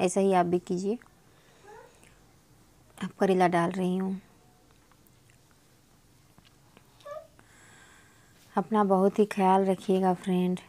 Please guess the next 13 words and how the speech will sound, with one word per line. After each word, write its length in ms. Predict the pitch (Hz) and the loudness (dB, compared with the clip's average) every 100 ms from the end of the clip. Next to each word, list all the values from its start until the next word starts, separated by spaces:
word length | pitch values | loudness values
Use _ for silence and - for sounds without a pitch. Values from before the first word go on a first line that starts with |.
| - | -6
अभी 180 | 190 185 | -2 0
बहुत 500 | 180 175 185 180 - | 0 -2 -2 -4 -6
ही 140 | 190 - _ _ - - - - - _ _ _ _ _ _ - - - | -6 -8 _ _ -20 -20 -20 -20 -20 _ _ _ _ _ _ -20 -20 -6
मौसम 520 | 180 180 - 185 180 175 - - | -4 -2 0 2 0 -4 -14 -6
ख़राब 320 | 185 180 180 | 0 2 2
चल 300 | - 185 175 | 2 2 4
रहा 280 | 180 180 180 | 4 4 4
है, 240 | 180 185 | 2 0
बाहर 600 | 175 170 170 185 180 180 | 2 0 2 4 4 2
की 160 | - 185 | -6 -6
हवा 360 | 175 180 180 | 0 2 2
जहरीली 600 | 175 175 180 180 180 190 | 2 0 2 2 2 0
है, 340 | 175 175 180 | 0 -2 -4